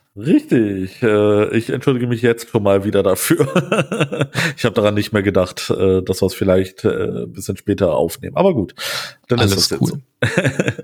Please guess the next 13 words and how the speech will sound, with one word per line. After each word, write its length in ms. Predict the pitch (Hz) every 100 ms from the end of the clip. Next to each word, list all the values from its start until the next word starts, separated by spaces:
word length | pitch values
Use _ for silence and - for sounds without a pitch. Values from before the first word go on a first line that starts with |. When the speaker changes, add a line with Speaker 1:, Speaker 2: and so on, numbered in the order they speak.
| -
Speaker 1:
<laughs> 200 | _ _
Speaker 2:
Erinnerst 420 | 113 160 196 -
du 60 | 170
dich 160 | 139
noch 160 | 143 131
an 140 | 127
mein 160 | 127 120
Fernsehproblem, 760 | - 107 98 101 - 98 95 95
lieber 200 | 101 101
Christian, 440 | - 131 - - -
mit 120 | 120
dem 120 | 123 113
Ton? 380 | 127 120 117